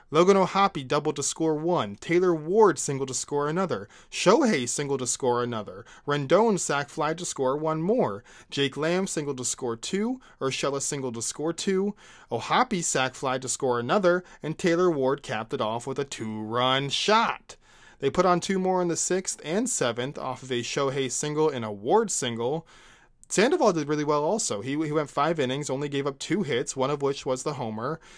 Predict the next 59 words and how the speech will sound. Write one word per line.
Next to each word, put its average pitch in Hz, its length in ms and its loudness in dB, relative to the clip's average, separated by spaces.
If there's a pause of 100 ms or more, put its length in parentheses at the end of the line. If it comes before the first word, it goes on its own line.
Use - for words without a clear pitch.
(340)
Only 226 180 4
two 285 160 -2
strikeouts, 151 540 0
but - 80 -10
he's 151 120 -4
not 147 120 -2
a 147 60 -6
big 147 100 -6
strikeout 143 500 -6
guy, 98 200 -16
so - 160 -6
that's 139 180 -8
not, 139 260 -4
that's 160 200 -14
not 147 160 -4
that 135 140 -6
concerning. 127 440 -6
He 117 100 -8
still, 143 300 0
he 127 160 -8
still 165 220 0
gave 165 100 4
him 156 140 0
a 143 40 -2
solid 135 360 0
five 120 260 -2
innings. 117 480 -12 (420)
Now, 135 120 0
what 165 100 6
I 202 80 6
liked 233 220 2
most 220 240 0
about 139 240 -2
this 127 180 -4
game 117 320 -4 (320)
was 127 220 -4
the 120 80 -10
small 151 480 0
ball 139 320 0
type 131 300 -6
of 107 120 -14
play. 120 320 -4
I 127 60 -12
mean, 151 160 -2
instead 196 240 0
of 180 80 2
going 175 180 2
out 156 180 0
there 143 140 0
and 131 120 -4
trying 147 240 -2
to 135 60 -4
go 127 120 0
yardstick 143 760 0
boogaloo 156 500 4
on 131 260 2
them 131 180 -2
every 127 200 -2
play, 139 440 0